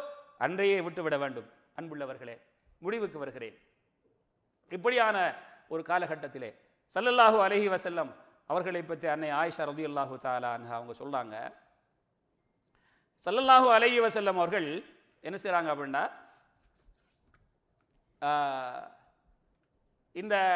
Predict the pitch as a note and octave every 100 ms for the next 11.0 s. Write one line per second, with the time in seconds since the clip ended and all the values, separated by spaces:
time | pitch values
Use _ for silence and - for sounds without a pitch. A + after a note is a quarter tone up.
0 | E3 D3 F3+ B3 A3+ A3+ A3 D#3 D#3 G#3+
1 | G3+ F#3 D#3 E3 C3+ - _ _ _ -
2 | F#3+ F#3+ A#3+ A3 G3 B3 A#3+ G#3+ G3+ F3
3 | E3 F3 E3 - - _ _ - F3 G3
4 | G3 F#3 E3+ E3+ D3+ D#3 C#3+ C#3 D3+ F#3
5 | E3+ C#3+ B2 _ _ _ D3 E3+ E3+ D#3+
6 | D3+ C#3 C3+ E3 F3 D#3+ C#3+ C#3 C#3 C3+
7 | B2+ D3+ D#3 C#3+ C3+ B2 G#2+ _ _ -
8 | D3+ E3+ E3 C#3 C3 B2+ A#2+ A2 G#2+ F#2+
9 | _ _ _ _ _ _ _ - F#3+ G3
10 | F3 D#3+ D#3 E3 E3 C#3+ D3 C3+ A#2+